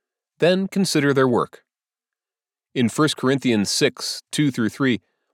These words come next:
Paul declares that the saints will judge the world and that we will judge angels.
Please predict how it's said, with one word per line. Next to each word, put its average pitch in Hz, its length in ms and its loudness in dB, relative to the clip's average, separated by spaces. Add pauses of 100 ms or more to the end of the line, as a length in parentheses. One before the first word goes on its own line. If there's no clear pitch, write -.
Paul 247 180 0
declares 185 460 0
that 147 160 4 (100)
the 101 120 -2
saints 196 420 -2
will 127 140 0
judge 147 340 0
the 151 80 -2
world 127 480 0 (160)
and 117 300 0
that 120 180 2 (300)
we 147 200 0
will 117 180 0
judge 107 340 0
angels. 156 520 -4